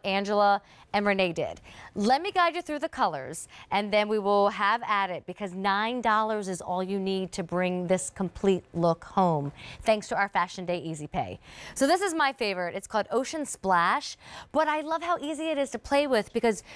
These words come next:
you've got the blues of the ocean, but purple is in there, black is in there, and of course, I'm obsessed, as you know, with, like, these yellows and these greens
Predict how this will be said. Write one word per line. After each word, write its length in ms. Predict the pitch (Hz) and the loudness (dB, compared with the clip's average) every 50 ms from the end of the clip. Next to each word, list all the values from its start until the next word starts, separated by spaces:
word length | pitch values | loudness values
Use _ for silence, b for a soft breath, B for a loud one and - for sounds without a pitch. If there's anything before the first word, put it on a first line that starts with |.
| B B | B B
you've 120 | - 254 - | -2 0 2
got 180 | 311 320 - | 2 2 2
the 60 | 240 | 0
blues 340 | 214 220 233 269 294 294 247 | -2 0 0 0 0 2 2
of 80 | 247 202 | 2 2
the 140 | 202 208 - | 0 2 2
ocean, 480 | - 262 311 294 - 208 170 139 139 - | 4 2 2 2 0 -2 -4 -4 -2 0
but 140 | 247 254 - | -2 -2 -2
purple 560 | - - 381 466 - 453 339 233 170 - - - | 0 0 0 0 2 2 0 0 0 -2 -4 -4
is 120 | 226 226 214 | -2 -2 0
in 100 | 208 185 | -2 -2
there, 140 | 165 147 | -2 -2
black 540 | 160 156 - 240 269 330 392 453 440 - - | -4 -2 0 2 4 4 4 2 0 -4 -6
is 160 | 185 220 196 | -6 -4 -4
in 100 | 214 208 | -2 -2
there, 300 | 208 190 185 180 175 180 B B B B B | 0 0 2 2 2 0 B B B B B
and 100 | 226 240 | 0 0
of 80 | 233 233 | 0 2
course, 220 | - 269 254 240 | 2 0 0 2
I'm 160 | - 214 214 | 0 -2 -2
obsessed, 460 | 220 202 - - 247 226 190 196 - 202 | -2 -6 -4 0 2 2 2 2 -2 -6
as 100 | 180 180 | -6 -4
you 80 | 185 | -4
know, 220 | 196 208 208 196 180 | 0 2 2 2 2
with, 120 | 170 - | 0 -2
like, 140 | 185 175 - | -4 -4 -2
these 220 | - 190 180 165 | -4 -4 0 2
yellows 340 | 185 185 180 185 185 180 170 | 4 4 4 4 4 2 2
and 100 | 180 170 | 0 -2
these 140 | 165 165 165 | -2 -4 -4
greens 640 | - 185 196 196 185 170 156 147 143 151 - - | -2 0 2 2 2 2 0 -2 -4 -6 -8 -10